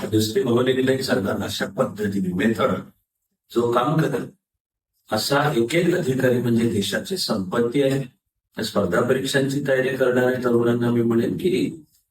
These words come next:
ती नुसती नोकरी नाहीये, स्वतःला असे काही घडवलं पाहिजे की ज्यामुळे आपण अशी देशाची संपत्ती बनवू.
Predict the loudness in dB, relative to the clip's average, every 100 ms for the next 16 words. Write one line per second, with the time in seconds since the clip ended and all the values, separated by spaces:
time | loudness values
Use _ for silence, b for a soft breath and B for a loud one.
0 | _ _ _ _ _ _ _ _ _ _
1 | 0 2 2 0 2 2 0 0 0 0
2 | 0 -4 -8 _ _ _ _ _ _ _
3 | _ _ -12 -2 0 2 2 2 0 0
4 | 2 2 2 2 2 2 2 2 2 0
5 | 0 0 0 0 0 0 0 -4 -4 -2
6 | -4 -4 -8 _ _ _ _ 0 2 2
7 | 2 2 0 0 -2 -4 -4 -4 -6 -6